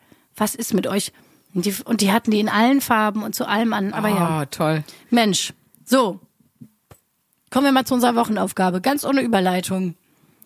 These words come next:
Speaker 1: Schweigen. <laughs> Wie war das Schweigen für dich, Sprüngs? Wie, wie hast du's eigentlich gemacht? Weil ich zum Beispiel muss sagen, ich hab nicht einen ganzen Tag geschwiegen, weil es ging nicht.
Speaker 2: Wie?
Speaker 1: Ich hab f-, sozusagen,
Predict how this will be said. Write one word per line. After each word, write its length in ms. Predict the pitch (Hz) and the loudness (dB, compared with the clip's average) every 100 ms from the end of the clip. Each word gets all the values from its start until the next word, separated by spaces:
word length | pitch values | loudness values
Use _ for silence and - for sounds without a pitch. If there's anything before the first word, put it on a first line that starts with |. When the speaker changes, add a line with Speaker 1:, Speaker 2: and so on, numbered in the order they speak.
| - _ | -20 _
Speaker 1:
Schweigen. 760 | - 226 240 240 196 185 160 - | -4 2 2 2 0 -2 -4 -8
<laughs> 1900 | - - - 587 - - - - - _ _ _ _ _ _ 294 - - - | -10 -10 -12 -18 -20 -20 -20 -20 -20 _ _ _ _ _ _ -16 -16 -18 0
Wie 120 | 349 415 | 2 4
war 180 | 339 320 | 2 2
das 180 | 302 - | 0 -2
Schweigen 420 | - 214 190 180 | 0 0 0 -4
für 140 | 151 | -4
dich, 200 | 175 175 | -2 -2
Sprüngs? 520 | - - 180 170 - - _ _ _ _ - _ _ _ _ _ - | -4 -2 -2 -2 -10 -20 _ _ _ _ -20 _ _ _ _ _ 0
Wie, 180 | 254 - - | 2 2 -2
wie 120 | 262 | 0
hast 180 | 254 - | 0 0
du's 100 | 311 | 0
eigentlich 220 | 196 277 | 0 2
gemacht? 240 | - 262 311 | 2 2 2
Weil 140 | 233 226 | 0 -2
ich 120 | 262 | 0
zum 100 | 285 | 0
Beispiel 220 | 269 277 | 0 0
muss 100 | 269 | 0
sagen, 180 | 269 269 - - | 0 0 -4 -6
ich 140 | 220 | -2
hab 140 | 269 | -2
nicht 200 | 262 262 | -2 -4
einen 140 | - 247 | -2 -2
ganzen 220 | 262 233 | -2 -2
Tag 240 | 233 247 - | 0 -2 0
geschwiegen, 380 | 226 - 226 | -4 0 2
weil 120 | 214 208 | 2 0
es 140 | - | 0
ging 240 | 247 320 | 2 4
nicht. 320 | 202 226 - - - | 4 2 0 -8 -2
Speaker 2:
Wie? 200 | 220 220 | 0 2
Speaker 1:
Ich 140 | - | 2
hab 180 | 247 277 220 | 0 -2 -10
f-, 180 | - 208 | -10 -6
sozusagen, 720 | 220 247 247 233 240 247 247 | -2 0 0 2 2 2 -2